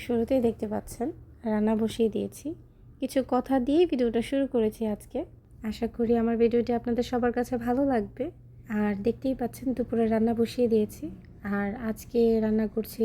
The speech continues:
বেগুন ভাজা, আর পাশের চুলাতে গরুর মাংস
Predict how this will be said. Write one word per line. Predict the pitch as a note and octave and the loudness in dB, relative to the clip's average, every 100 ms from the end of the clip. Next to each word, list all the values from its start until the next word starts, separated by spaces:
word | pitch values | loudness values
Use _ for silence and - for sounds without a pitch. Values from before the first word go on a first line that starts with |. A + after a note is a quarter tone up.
| G#3+ | 2
বেগুন | A3 B3 A#3+ | 2 2 0
ভাজা, | A3+ G#3+ C#4+ - - - - - - - - - - - - - - - - | 0 -2 -4 -10 -20 -20 -20 -20 -20 -20 -20 -20 -20 -20 -20 -20 -20 -20 -10
আর | G#3 G3+ | -8 -4
পাশের | A3 A3+ A3 | -4 -2 0
চুলাতে | A3+ A3 G#3 A3+ G#3+ G3+ | 0 0 0 0 2 4
গরুর | A3+ A#3 | 4 4
মাংস | A3+ | 0